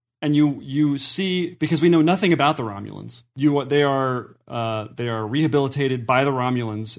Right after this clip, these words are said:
and used, as they can see they are human, and they are used as leverage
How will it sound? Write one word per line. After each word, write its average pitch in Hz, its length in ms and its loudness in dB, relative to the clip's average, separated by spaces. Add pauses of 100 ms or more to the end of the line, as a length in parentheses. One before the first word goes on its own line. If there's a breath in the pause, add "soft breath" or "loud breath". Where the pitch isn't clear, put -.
and 143 200 0
used, 143 380 4
as 131 260 -6
they 123 120 -4
can 123 120 -6
see 135 140 -4
they 120 80 -4
are 110 140 -4
human, 113 440 -4 (200)
and 160 120 2
they 156 80 4
are 143 120 2
used 135 800 0 (100)
as 123 520 -2 (160)
leverage 127 720 -2